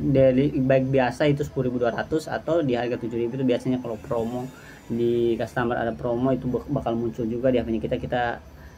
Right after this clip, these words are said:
hanya dibayar tujuh ribu dua ratus atau delapan ribu lah,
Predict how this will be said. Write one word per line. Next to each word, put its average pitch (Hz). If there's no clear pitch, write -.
hanya 120
dibayar 123
tujuh 113
ribu 113
dua 107
ratus 110
atau 117
delapan 117
ribu 113
lah, 107